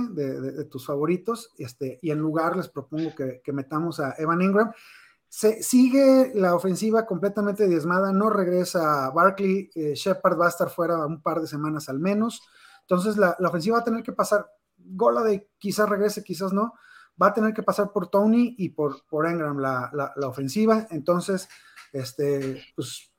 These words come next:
con que nos esté dando lo, lo, lo que ya nos tiene acostumbrados, que son cuatro o cinco recepcioncitas por, por partido y bastantes oportunidades de un touchdown, eh, como, como algo emergente, Evan Engram me gusta para esta semana.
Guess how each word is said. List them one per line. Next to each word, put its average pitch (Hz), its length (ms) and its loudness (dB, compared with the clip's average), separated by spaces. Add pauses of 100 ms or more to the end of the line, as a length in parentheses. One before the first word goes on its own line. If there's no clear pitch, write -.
(160)
con 165 200 2
que 180 120 4
nos 170 160 0
esté 220 240 2
dando 269 300 8
lo, 190 440 4
lo, 165 440 2
lo 170 180 -2
que 165 340 0
ya 190 140 0
nos 233 140 -4
tiene 262 180 0
acostumbrados, 240 500 -4
que - 100 -18
son 226 240 -4
cuatro 247 280 0
o - 20 -6
cinco 247 260 0
recepcioncitas 208 800 -4
por, 151 300 -4 (500)
por 165 200 -2
partido 220 500 2
y 170 160 0
bastantes 160 420 -2
oportunidades 170 480 -4
de 185 60 -2
un 185 100 -2
touchdown, 214 500 -2
eh, 151 380 -2 (440)
como, 151 640 -4
como 170 260 -2
algo 240 320 4
emergente, 240 800 0 (420)
Evan 190 240 2
Engram 185 260 0
me 156 100 -2
gusta 156 280 -6
para 131 140 -10
esta - 160 -16
semana. - 320 -16